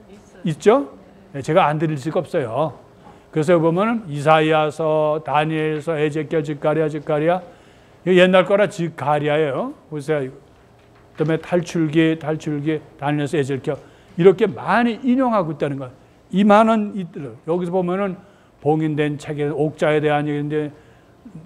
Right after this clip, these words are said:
Speaker 2: 봉인된 네 봉인, 아, 마지막에 세 봉인, 또 나팔 부는 거,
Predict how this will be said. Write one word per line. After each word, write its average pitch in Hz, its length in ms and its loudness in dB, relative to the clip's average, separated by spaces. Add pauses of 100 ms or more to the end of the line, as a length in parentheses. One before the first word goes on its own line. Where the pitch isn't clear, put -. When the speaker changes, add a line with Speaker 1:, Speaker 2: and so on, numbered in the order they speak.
(120)
Speaker 2:
봉인된 156 440 0
네 151 220 4
봉인, 151 340 0
아, 139 100 -2
마지막에 147 580 0
세 151 280 -2
봉인, 151 500 -2 (580)
또 156 100 -2
나팔 147 440 2
부는 147 300 -6
거, 147 480 2